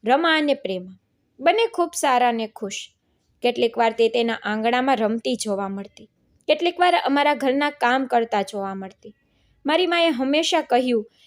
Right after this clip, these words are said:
કે તેની મા નોકરાણી છે, તો આ પણ નોકરાણી રહેશે. નાનપણમાં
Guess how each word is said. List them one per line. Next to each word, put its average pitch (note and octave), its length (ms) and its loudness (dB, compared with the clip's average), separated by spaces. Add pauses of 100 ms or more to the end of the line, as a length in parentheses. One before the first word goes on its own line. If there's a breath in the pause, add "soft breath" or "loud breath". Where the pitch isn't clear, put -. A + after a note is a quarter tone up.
(120 soft breath)
કે D4+ 80 0
તેની D4+ 320 4
મા C#4+ 200 2
નોકરાણી A3 600 -2
છે, - 220 -18 (260)
તો A#3+ 80 2
આ A3+ 160 4
પણ D4+ 240 0
નોકરાણી A#3 600 -2
રહેશે. F#3+ 360 -10 (480)
નાનપણમાં A3+ 680 0